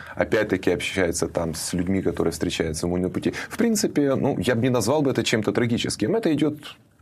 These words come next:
просто такое приобретение какого-то опыта, такой adventure. Молодежный adventure. То есть я не вижу в этом ничего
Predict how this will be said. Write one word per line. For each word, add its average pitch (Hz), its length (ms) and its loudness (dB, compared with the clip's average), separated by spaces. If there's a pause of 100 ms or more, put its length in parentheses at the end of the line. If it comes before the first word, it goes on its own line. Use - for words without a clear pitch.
(380)
просто 127 580 2 (100)
такое 110 460 2
приобретение 104 640 2
какого-то 104 380 2
опыта, 127 600 2 (420)
такой 113 300 2
adventure. 117 440 0 (680)
Молодежный 131 580 2
adventure. 113 300 0
То - 80 2
есть - 100 0
я 120 140 2
не 127 120 2
вижу 131 240 2
в 113 80 0
этом 127 280 2
ничего 113 760 0